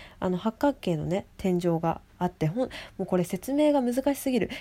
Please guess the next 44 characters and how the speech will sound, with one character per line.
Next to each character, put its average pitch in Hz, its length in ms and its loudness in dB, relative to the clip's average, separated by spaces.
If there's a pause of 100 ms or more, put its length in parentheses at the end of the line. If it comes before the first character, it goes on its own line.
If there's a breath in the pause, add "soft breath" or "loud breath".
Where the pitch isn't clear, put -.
(120)
あ 202 100 2
の、 196 100 -2
本 269 220 0
当 277 120 2
に 254 80 0
見 262 100 0
て 240 100 -2
く 185 80 0
だ 160 120 0
さ 165 100 -2
い。 156 60 0
す - 160 -4
っ 190 100 -8
ご 240 120 6
い 226 80 6
綺 202 140 -2
麗 170 140 2
な 160 140 0
ん 156 80 -2
で。 151 180 -2 (180 loud breath)
は 196 260 2
い。 - 60 -2 (720 loud breath)
で 302 80 4
ね、 302 160 2 (140 loud breath)
食 277 280 0
事 330 80 0
も 311 160 2
ね、 311 160 0 (140)
あ 214 140 0
の、 208 100 -2
と 214 100 -2
て 220 120 0
も 214 180 0
美 - 80 2
味 220 80 2
し 214 380 0
い - 60 -10 (140 loud breath)
と 196 80 2
い 196 120 6
う 190 80 2
の 180 100 2
で、 208 180 4
評 214 140 2
判 196 340 0